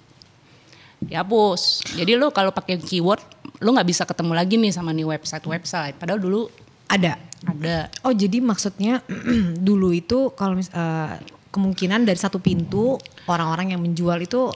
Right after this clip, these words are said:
Speaker 2: satu orang tapi dia jual di berbagai platform.
Speaker 1: Oh, jaringan mereka banyak. Karena kan gue yang
Speaker 2: Oh.
Speaker 1: bikin, gue sendiri memang, memang mencari gitu, mencari ini. Karena kan gue pengen tahu orangnya.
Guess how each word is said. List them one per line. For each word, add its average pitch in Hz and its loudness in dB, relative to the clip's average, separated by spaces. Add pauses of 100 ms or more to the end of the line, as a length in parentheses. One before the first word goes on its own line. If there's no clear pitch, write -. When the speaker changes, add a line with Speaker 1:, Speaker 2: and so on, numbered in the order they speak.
Speaker 2:
satu - -4
orang 170 0
tapi 214 -2
dia 196 0 (320)
jual 208 4
di 208 2
berbagai 180 0
platform. 202 -2
Speaker 1:
Oh, 240 4
jaringan 226 4
mereka 233 0
banyak. 233 0 (340)
Karena 190 -2
kan 320 -2
gue 349 0
yang 330 2
Speaker 2:
Oh. 233 2
Speaker 1:
bikin, 165 -2
gue 208 0
sendiri 247 0
memang, 170 -2 (320)
memang 175 -2
mencari 180 2
gitu, 165 -6
mencari 170 -2
ini. 165 -2
Karena 190 -6
kan 381 -8
gue 392 -8
pengen 330 -2
tahu 330 -4
orangnya. - -8